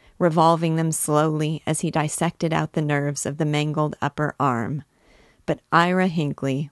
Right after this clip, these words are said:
would not let him alone. Ira believed that he could bring even medical students to bliss,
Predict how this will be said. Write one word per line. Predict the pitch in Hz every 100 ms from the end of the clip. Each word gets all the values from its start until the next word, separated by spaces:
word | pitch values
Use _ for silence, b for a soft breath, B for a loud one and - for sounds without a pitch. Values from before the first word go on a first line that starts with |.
| -
would | 190
not | 170 139 113 -
let | 139 139
him | 139
alone. | 143 123 95 73 76 147 _ _ _ b b b b b b
Ira | - 175 156 147
believed | 143 147 143 151 -
that | 165 160
he | 156
could | 160 143
bring | 165 160 160
even | 170 165 185 185
medical | 170 151 - 139
students | - 139 139 139 -
to | -
bliss, | 156 139 113 - - - -